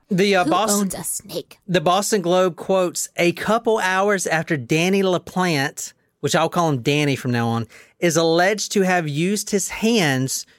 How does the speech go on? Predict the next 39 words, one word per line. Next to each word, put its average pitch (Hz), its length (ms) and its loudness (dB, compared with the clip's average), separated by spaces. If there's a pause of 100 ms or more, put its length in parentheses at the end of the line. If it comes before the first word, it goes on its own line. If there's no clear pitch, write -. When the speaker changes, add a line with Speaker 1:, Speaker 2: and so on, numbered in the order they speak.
(200)
Speaker 1:
So - 160 0
there's 208 200 2
a 180 40 2
few 247 240 2
hours 247 340 2
after 202 440 0
he 185 180 2
kills 185 640 0 (260)
the 165 80 -2
mother 170 680 2 (420)
and 160 120 0
then 151 140 2
drowns 170 600 0
the 160 60 -4
two 202 220 -2
kids 185 320 0
in 143 120 2
separate 190 560 -2
bathtubs. 131 840 -4 (500)
A 170 80 2
few 254 400 2
hours 196 380 2
later, 120 420 -2 (360)
quote, 196 340 2
"A 160 120 -2
couple 214 360 0
hours 180 520 0
after 185 340 0
Danny 175 280 2
LaPlante 175 460 -2
is 151 120 0
alleged 160 520 2
to 190 100 2
have 170 180 0
used 175 320 -2
his 175 160 -2
hands 196 400 -2
to 156 160 -6
snuff 202 680 -2